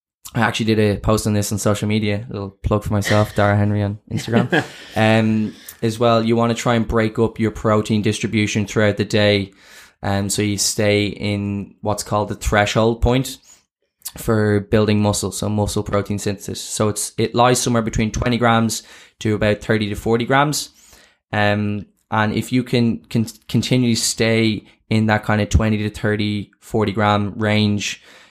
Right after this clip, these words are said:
Speaker 1: um, throughout the day, you'll stay in more of a kind of recovery phase throughout the entire day. And that could look like something like as simple as having, like, three eggs for your breakfast, um, a chicken breast here and there, um, as well as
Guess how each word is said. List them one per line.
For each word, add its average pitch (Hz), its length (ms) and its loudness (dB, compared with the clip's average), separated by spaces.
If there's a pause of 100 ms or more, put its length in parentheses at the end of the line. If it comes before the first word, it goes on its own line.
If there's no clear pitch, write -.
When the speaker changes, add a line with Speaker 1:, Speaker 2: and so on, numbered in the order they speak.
(200)
Speaker 1:
um, 101 520 -2 (220)
throughout 107 280 2
the 110 80 -2
day, 104 260 2
you'll 104 200 0
stay 104 320 -2
in 104 80 -2
more 104 160 0
of 98 80 -2
a 101 40 -6
kind 104 240 -2
of 101 100 -4
recovery 104 800 -2 (340)
phase 104 720 0
throughout 104 300 -2
the 107 100 -4
entire 101 380 0
day. 101 480 0
And 107 180 0
that 113 120 4
could 123 120 2
look 113 160 2
like 107 160 0
something 104 280 -2
like 98 180 -6
as 104 100 -6
simple 101 260 -2
as 95 120 -6
having, 98 200 0
like, - 160 -8
three 104 280 2
eggs 101 460 0 (300)
for - 100 -10
your 101 100 -2
breakfast, 101 720 -2 (380)
um, 98 380 -2
a 95 60 -6
chicken 101 340 -2
breast - 560 -2
here 104 220 2
and 101 140 2
there, 101 520 2
um, 98 480 0
as 107 100 -4
well 117 180 4
as 101 280 -2